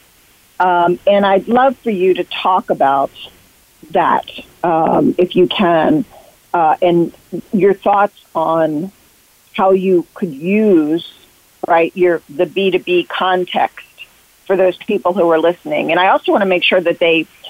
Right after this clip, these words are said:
know how to find you at, at, uh, W W W dot boom time dot com. And I also want them to take a look at your ebook. Um,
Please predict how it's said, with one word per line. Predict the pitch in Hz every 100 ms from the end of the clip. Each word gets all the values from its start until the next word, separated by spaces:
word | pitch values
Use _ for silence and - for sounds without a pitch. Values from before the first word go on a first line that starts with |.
| -
know | 214 202
how | 185
to | 180
find | - 202 196 196
you | 156 143
at, | 170 - _
at, | - 156 156 -
uh, | 160
W | 196 185 180 185
W | 175 160 160
W | 165 160 165 170
dot | 147 - - _
boom | 180 180 190 233 - -
time | 208 165 165 202 220
dot | - 180 214
com. | - - 120 151 240 - _ _ - - -
And | 214
I | 196
also | 196 311 -
want | 233 196 190
them | - 185 170 -
to | 381 - 349 339 - _
take | - 214
a |
look | 214 240
at | 247 -
your | 190
ebook. | 202 226 143 107 - - _ _ _ _ -
Um, | 175 170 160